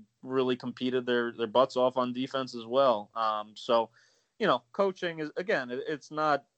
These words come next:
uh, nearly as much about X's and O's as, as some people think. It's much more about, uh, you know, the spirit of the team, the chemistry, how hard they compete, um, how hard they play. And, and I think that's what Golden State, you know,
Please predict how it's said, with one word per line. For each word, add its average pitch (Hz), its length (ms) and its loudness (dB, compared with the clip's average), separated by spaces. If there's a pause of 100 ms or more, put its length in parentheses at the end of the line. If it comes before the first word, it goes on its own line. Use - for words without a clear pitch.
(140)
uh, 147 100 0 (120)
nearly 147 400 -2
as 127 100 -6
much 135 220 -4
about 131 220 0
X's 131 260 -8
and 127 120 -8
O's 127 300 -6
as, 117 160 -14
as 120 140 -10
some 123 160 -10
people 120 220 -10
think. 120 300 -12
It's 113 200 -14
much 120 240 -4
more 117 200 -2
about, 117 360 2 (500)
uh, 110 360 -2 (360)
you 190 100 -6
know, 127 220 -4
the 127 60 -8
spirit 151 420 4
of 139 80 2
the 139 80 -2
team, 143 360 -4
the 117 80 -6
chemistry, 135 640 -2
how 113 160 0
hard 135 240 0
they 127 100 -4
compete, 131 600 -8 (120)
um, 110 480 -6
how 107 140 -2
hard 127 220 0
they 120 100 -2
play. 123 500 0 (420)
And, 131 280 -6
and 135 80 -4
I 127 80 0
think 123 220 -8
that's 120 200 -2
what 117 160 -6
Golden 113 240 -4
State, 113 340 -2 (260)
you 135 120 -6
know, 104 180 -4